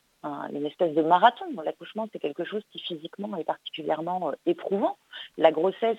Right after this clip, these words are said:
c'est aussi, euh, toute une métamorphose, euh, physique, psychologique. Et puis, on est avec un nouveau-né. Euh, un nouveau-né qui, euh, qui a plein de compétences, mais qui a aussi besoin, euh, de, d'attention, de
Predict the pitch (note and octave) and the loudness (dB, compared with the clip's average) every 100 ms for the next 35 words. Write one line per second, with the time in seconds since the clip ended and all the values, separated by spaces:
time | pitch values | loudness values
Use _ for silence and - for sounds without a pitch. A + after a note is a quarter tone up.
0 | - D3+ - D3+ D#3+ - A#3+ G#3+ D#3+ - | -2 -6 -2 -2 -2 -6 -2 0 0 -6
1 | - D#3+ D#3+ E3+ D#3+ D#3+ - G#3 G3+ D#3+ | -8 -2 2 4 2 0 0 2 2 0
2 | - _ _ - B2 F#2+ - F#3+ E3+ G3+ | -2 _ _ 0 2 2 0 -4 -2 -2
3 | G#3 E3 D#3+ - - F3+ E3 E3 F3+ G#3+ | 2 2 0 -6 0 2 4 4 0 -2
4 | - D#3 - _ - D#3+ - B3+ G#3 E3+ | 0 -2 -2 _ -2 2 4 4 6 6
5 | E3+ F3 F#3+ A#3 D4 A#3 B3 - _ _ | 6 4 4 4 4 2 0 -4 _ _
6 | _ - D3+ D3+ C#3+ D#3+ D#3+ E3+ F#3 A#3+ | _ -2 2 2 2 0 4 4 4 2
7 | - G#3+ G#3+ E3+ D#3+ D#3 - G3 G#3 G#3 | -2 0 4 4 2 0 2 4 4 4
8 | G#3 F#3 E3+ A3+ D#4+ G3 F3 E3 D#3 - | 2 2 2 0 -2 -6 2 2 2 0
9 | F#3 F3 E3 G3 A#3+ B3 G3+ E3 D#3 D#3 | 0 0 2 0 0 0 0 0 0 -2
10 | D3+ _ _ _ _ D3+ E3+ E3+ E3+ - | -6 _ _ _ _ 4 4 4 -2 -2
11 | G3+ B3 C#4 E3 | -4 -4 -4 -4